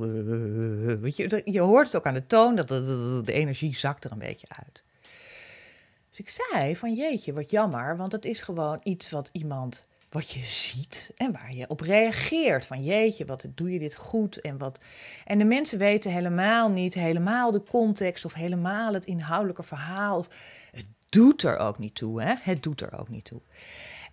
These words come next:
En het is grappig hoe je hier dan zelf op reageert. Dus ik zei van nou, wat een hele mooie oefening is, is dat je, ehm, op het moment dat je een compliment krijgt,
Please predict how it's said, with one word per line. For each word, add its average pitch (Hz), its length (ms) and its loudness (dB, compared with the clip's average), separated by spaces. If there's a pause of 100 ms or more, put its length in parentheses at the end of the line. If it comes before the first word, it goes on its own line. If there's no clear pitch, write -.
(100)
En 269 380 0
het 220 140 -8
is 226 120 0
grappig 233 500 0
hoe 180 240 -2
je 175 80 -2
hier 156 400 -4
dan 131 280 -8
zelf 135 420 -6
op 139 100 -12
reageert. - 720 -10 (1080)
Dus 185 240 -2
ik 165 100 -6
zei 165 500 4
van 190 140 -8
nou, 139 200 -2
wat 165 160 -2
een 175 100 -2
hele 196 280 0
mooie 196 560 2 (180)
oefening 165 560 -2
is, 117 440 -10 (680)
is 240 300 -4
dat 160 360 -8
je, 135 320 -10 (400)
ehm, 156 520 -18 (280)
op 240 120 0
het 220 80 0
moment 233 280 0
dat 196 120 -8
je 151 60 -6
een 139 60 -6
compliment 143 680 -2
krijgt, - 1120 -6